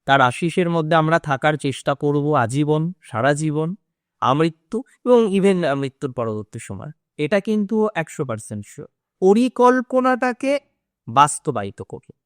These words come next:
ধীরে ধীরে, ধীরে ধীরে ডেভেলপমেন্টটা করুন। এই ট্রানজিট কর্মজীবনের ডেভেলপমেন্ট দেবে, ম্যারেজের ডেভেলপমেন্ট দেবে, একটা প্রপার ম্যারেজের ডিসিশন আপনারা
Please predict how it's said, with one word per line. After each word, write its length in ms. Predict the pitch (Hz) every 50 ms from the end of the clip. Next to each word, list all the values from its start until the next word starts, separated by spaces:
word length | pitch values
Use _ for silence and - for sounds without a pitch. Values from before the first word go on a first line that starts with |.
| _ _ _ _ - 107
ধীরে 280 | 131 143 151 170 175
ধীরে, 260 | 160 180 180 170 175
ধীরে 300 | 160 143 143 151 156 170
ধীরে 320 | 160 160 175 170 175 175 175 - _ _ _ _
ডেভেলপমেন্টটা 720 | 131 139 143 151 160 160 160 151 - - 147 143 139 - 135
করুন। 280 | - - 95 - - - _ _ _ _ _ _ _ _ _ _ _ _
এই 200 | 143 151 170 190
ট্রানজিট 600 | 180 _ - 170 160 165 170 165 160 185 190 180
কর্মজীবনের 760 | - - 147 135 147 151 160 165 156 165 160 165 165 170 165 151
ডেভেলপমেন্ট 680 | 151 151 151 170 165 170 170 - _ 185 175 170 165
দেবে, 180 | 185 190 240 240
ম্যারেজের 720 | 202 160 147 139 139 151 175 190 196 175 214 214 196 175
ডেভেলপমেন্ট 680 | 208 196 180 196 196 196 196 196 - 208 202 202 202 190
দেবে, 160 | 202 208 233 - _ -
একটা 200 | 151 - - 202
প্রপার 500 | - _ 170 170 165 - 202 196 202 190
ম্যারেজের 520 | 180 147 143 147 160 156 185 180 151 131
ডিসিশন 500 | 131 151 143 - 208 190 - - 208 190
আপনারা 520 | 175 156 - - 160 160 151 156 151 151